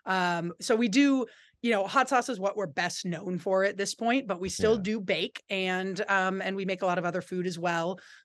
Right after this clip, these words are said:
Speaker 1: Um, our inspiration is really just, um, what we can make with what grows in Vermont.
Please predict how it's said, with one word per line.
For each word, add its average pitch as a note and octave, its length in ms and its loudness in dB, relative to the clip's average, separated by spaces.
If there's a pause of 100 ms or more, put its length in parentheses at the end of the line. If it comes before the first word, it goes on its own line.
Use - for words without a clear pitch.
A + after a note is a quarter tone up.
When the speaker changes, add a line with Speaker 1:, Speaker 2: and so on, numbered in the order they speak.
Speaker 1:
Um, F3+ 260 0
our G3 160 4
inspiration F#3+ 520 -2
is D#3+ 160 -4
really F3 280 -2
just, - 540 -6
um, E3 480 -2
what F#3+ 320 0
we G#3+ 120 -2
can G3 240 -4
make F#3+ 260 -4
with F3+ 240 -4
what F3 320 -2 (300)
grows F3 400 -2
in E3+ 100 -4
Vermont. D#3 460 -6